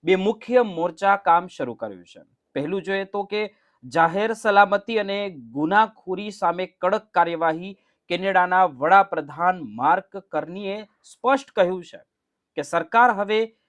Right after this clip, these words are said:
વિદેશી ગુનેગારોને ઝડપથી દેશમાંથી બહાર કાઢવા પર ધ્યાન કેન્દ્રિત કરી રહી છે. તાજેતરમાં ટોઈંગ ઉદ્યોગમાં સંગઠિત ગુનેખોરી અને મેઇલ ચોરીના મોટા કેસોમાં ભારતીય નાગરિકોની ધકાલપટ્ટી એટલે કે ધરપકડ કરવામાં આવી રહી છે.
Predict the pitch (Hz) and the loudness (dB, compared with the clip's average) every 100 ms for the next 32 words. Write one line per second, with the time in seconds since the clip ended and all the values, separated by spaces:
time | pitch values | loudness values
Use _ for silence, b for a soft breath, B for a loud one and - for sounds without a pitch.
0 | _ _ 131 160 226 240 - 233 233 170 | _ _ -4 0 0 -2 -6 -10 -10 -8
1 | 175 208 185 180 180 180 180 185 139 139 | -4 -4 0 0 0 -2 -6 -8 -10 -6
2 | 147 - _ - 180 170 101 104 139 165 | -4 -6 _ -16 -14 -14 -18 _ -2 -2
3 | 165 175 156 156 165 127 120 147 151 147 | -4 -6 -6 -6 -10 -8 -4 -2 -2 -2
4 | 127 123 127 139 135 139 139 _ _ - | -6 -6 -4 -6 -4 -6 -6 _ _ -14
5 | 139 170 196 - 127 135 143 139 117 110 | -4 -4 -4 -8 -8 -8 -10 -8 -10 -10
6 | 92 95 - 76 _ _ _ _ _ _ | -16 -20 -20 -20 _ _ _ _ _ _
7 | _ _ 165 180 233 240 208 208 214 214 | _ _ 2 4 2 2 2 4 2 2
8 | _ 208 214 233 208 185 147 180 196 185 | _ 2 2 0 -6 -8 -4 -2 -2 -2
9 | 185 185 208 202 170 190 170 185 202 220 | 0 0 0 -6 -12 -10 -2 -2 -2 -10
10 | 214 165 180 185 - 180 196 196 156 160 | -10 -8 -6 -8 -6 -6 -6 -8 -8 -6
11 | 165 165 - _ _ _ _ - 120 147 | -8 -10 -14 _ _ _ _ -14 -4 0
12 | 190 233 240 233 180 185 180 185 190 202 | 0 0 -6 -6 -6 -4 -2 0 0 -2
13 | 294 160 214 208 190 - 180 180 139 156 | -6 0 0 0 -8 -8 -4 -4 -4 -4
14 | 175 190 180 165 165 180 180 170 170 151 | -4 -4 -4 -4 -6 -8 -6 -6 -6 -12
15 | 131 - 175 180 - 143 185 151 143 143 | -16 0 0 0 -2 -6 -4 -8 -8 -10
16 | 139 131 139 160 143 135 160 160 135 110 | -12 -8 -6 -6 -8 -6 -6 -4 -8 -10
17 | 113 113 107 98 104 90 95 - | -10 -10 -10 -12 -18 -20 _ -20